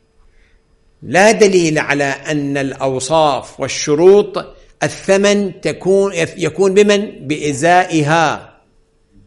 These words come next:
وإنما كل الثمن يكون بإزاء الآخر. من الآخر؟ مبيع.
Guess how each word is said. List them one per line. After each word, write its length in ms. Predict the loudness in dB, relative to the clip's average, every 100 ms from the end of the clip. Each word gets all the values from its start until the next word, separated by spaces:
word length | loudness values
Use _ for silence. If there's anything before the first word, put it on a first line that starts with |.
| -14
وإنما 640 | -6 -2 0 0 0 -2
كل 400 | -4 -2 -2 0
الثمن 480 | -2 -2 -2 0 0
يكون 480 | 0 -4 -2 0 0
بإزاء 560 | 0 -2 2 4 4 2
الآخر. 800 | 2 4 4 4 2 0 0 -2
من 160 | 4
الآخر؟ 800 | 6 8 6 6 2 0 -12 -18 -10 -4
مبيع. 460 | 0 2 0 -2